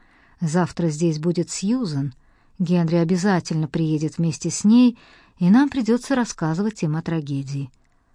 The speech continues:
Они хорошие друзья и будут рады подбодрить нас,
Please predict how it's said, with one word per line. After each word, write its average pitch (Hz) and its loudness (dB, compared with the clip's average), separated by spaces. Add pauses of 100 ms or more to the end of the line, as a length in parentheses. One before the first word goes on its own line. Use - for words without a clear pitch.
Они 170 4
хорошие 196 0
друзья 160 2
и 160 2
будут 208 2
рады 233 2
подбодрить 170 -2
нас, 160 0